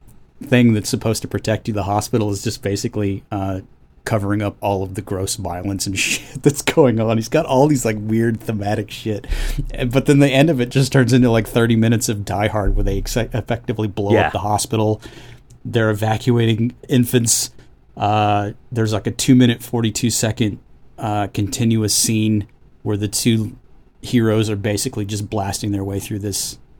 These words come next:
Speaker 1: hospital. I mean, it's just
Speaker 2: <laughs>
Speaker 1: insanity, Brian. You need to see at least The Killer and Hard Boiled if you want, like,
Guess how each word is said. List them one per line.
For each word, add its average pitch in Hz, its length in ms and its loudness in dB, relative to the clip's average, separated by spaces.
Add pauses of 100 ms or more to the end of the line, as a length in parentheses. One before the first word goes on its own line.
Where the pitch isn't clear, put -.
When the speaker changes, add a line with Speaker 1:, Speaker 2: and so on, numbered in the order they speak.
Speaker 1:
hospital. 101 560 -4 (480)
I - 80 6
mean, 131 180 8
it's 135 140 6
just 147 320 4
Speaker 2:
<laughs> - 0 -
Speaker 1:
insanity, 127 800 2
Brian. 101 400 -2
You 113 100 0
need 131 300 4
to 139 80 4
see 120 440 2
at 113 120 -4
least 135 260 -2
The 139 60 2
Killer 117 340 0
and 101 80 -2
Hard 107 240 0
Boiled 104 240 -2
if 92 140 -10
you 104 60 -6
want, 104 180 -2
like, 98 200 -10